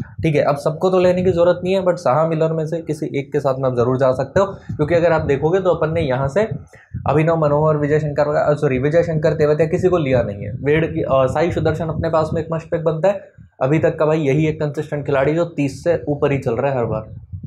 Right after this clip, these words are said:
देखो ना तो बहुत ज़्यादा run बना रहा है कोई बड़ी पारी, ना ऐसा कि आपको points ही नहीं देके जा रहा है, but सचेत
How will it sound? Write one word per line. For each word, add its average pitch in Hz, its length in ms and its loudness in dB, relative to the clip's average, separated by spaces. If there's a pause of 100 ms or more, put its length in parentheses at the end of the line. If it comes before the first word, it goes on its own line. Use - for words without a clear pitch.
(360)
देखो 151 240 2
ना 131 180 0
तो 170 120 0
बहुत 151 280 0
ज़्यादा 165 220 2
run 170 180 -2
बना 170 200 0
रहा 170 80 2
है 175 60 2
कोई 170 120 2
बड़ी 165 200 2
पारी, 175 320 4 (280)
ना 156 160 2
ऐसा 151 240 2
कि 165 80 0
आपको 160 240 0
points 143 320 0
ही 135 60 0
नहीं 117 140 0
देके 110 260 -2
जा 107 120 0
रहा 127 120 2
है, 135 60 0
but 165 320 -4
सचेत 165 520 -2